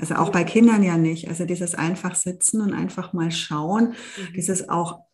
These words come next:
Speaker 1: einfach ganz bei sich zu sein oder einfach auch sich die Zeit zu nehmen, zu beobachten.
Speaker 2: Mhm.
Speaker 1: Das ist ja alles, sind, ist ja alles unglaublich wertvoll. Die Frage ist, ist es Langeweile, weil ich etwas tun möchte und nicht weiß was?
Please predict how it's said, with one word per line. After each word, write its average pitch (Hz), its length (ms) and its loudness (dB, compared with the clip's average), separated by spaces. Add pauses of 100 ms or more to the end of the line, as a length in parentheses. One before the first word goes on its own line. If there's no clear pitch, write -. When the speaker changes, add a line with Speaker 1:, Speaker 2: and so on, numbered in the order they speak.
Speaker 1:
einfach 202 420 0
ganz 214 260 4
bei 196 140 4
sich 277 320 2
zu 302 100 0
sein 180 400 0
oder 185 160 2
einfach 190 320 -2
auch 180 160 -2
sich 190 220 0
die 185 140 0
Zeit 170 280 0
zu 185 100 -2
nehmen, 175 220 2
zu 170 120 -10
beobachten. 185 960 4 (180)
Speaker 2:
Mhm. 185 160 -8
Speaker 1:
Das 180 200 4
ist - 340 -2
ja 196 100 4
alles, 220 300 6
sind, 196 160 6
ist - 320 -4
ja 190 140 0
alles 190 200 2
unglaublich 185 600 4
wertvoll. 175 640 2
Die 165 80 0
Frage 175 320 2
ist, - 240 -2 (240)
ist 196 180 6
es 208 340 2
Langeweile, 196 720 6
weil 175 140 0
ich 180 100 -4
etwas 170 340 -4
tun 214 300 6
möchte 185 280 4
und 175 60 2
nicht 165 180 -2
weiß 151 320 -4
was? 156 500 0